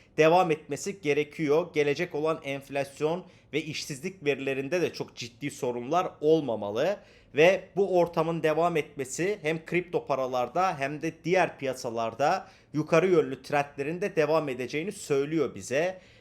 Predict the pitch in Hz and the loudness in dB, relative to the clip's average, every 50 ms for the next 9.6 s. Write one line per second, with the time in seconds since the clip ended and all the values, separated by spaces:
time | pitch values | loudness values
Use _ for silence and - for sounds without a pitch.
0 | _ - 160 202 208 202 190 185 185 - 180 185 180 - 190 180 180 196 208 214 | _ 2 4 4 6 6 6 4 2 0 -6 -8 -4 -2 0 2 2 2 2 0
1 | 190 175 185 185 185 - 175 170 - 143 151 147 - 160 139 165 185 196 170 - | 0 0 0 0 0 0 -2 -2 -2 -2 -4 -4 -4 -2 0 0 0 0 0 -2
2 | 156 160 160 160 143 - - 180 170 151 151 131 151 180 170 165 165 156 139 139 | -2 -2 -2 -2 -4 -6 -4 -4 -2 0 -2 -2 -2 -4 -2 -2 -2 -2 0 -2
3 | 165 170 170 156 139 131 139 131 117 101 113 135 139 139 160 165 151 147 147 135 | -2 -4 -4 -6 -6 -6 -6 -6 -6 -6 -4 -2 -2 0 -2 0 0 0 0 0
4 | 135 151 165 160 147 135 113 123 104 107 123 131 117 160 151 - 127 120 - - | -2 -4 -4 -4 -6 -6 -8 -8 -6 -4 -4 -2 -2 -2 -2 -2 -6 -10 -12 -12
5 | - - 113 110 101 - - - - _ _ - - - 165 165 143 131 117 113 | -8 -6 -6 -6 -6 -8 -12 -20 -20 _ _ -8 -4 -2 -2 -2 -2 -2 -4 -6
6 | - - - 160 156 156 - - 120 113 104 - - 113 101 - - 147 160 165 | -6 -4 -2 -2 -2 -2 -4 -8 -8 -8 -10 -10 -12 -14 -14 -8 -4 -2 0 2
7 | 160 160 170 190 - - - - - _ _ - 190 202 196 156 143 175 196 - | 2 2 0 -2 -6 -12 -20 -20 -20 _ _ -2 0 0 0 0 -2 -2 -2 -2
8 | - 185 175 - 165 143 139 127 120 135 135 123 - - 123 - 139 127 127 - | -4 -6 -4 -4 -2 -2 -2 0 0 0 0 -2 -4 -8 -8 -4 -4 -4 -4 -4
9 | - - 120 117 110 131 147 165 185 196 196 | -8 -10 -10 -6 -2 0 2 2 2 0 -4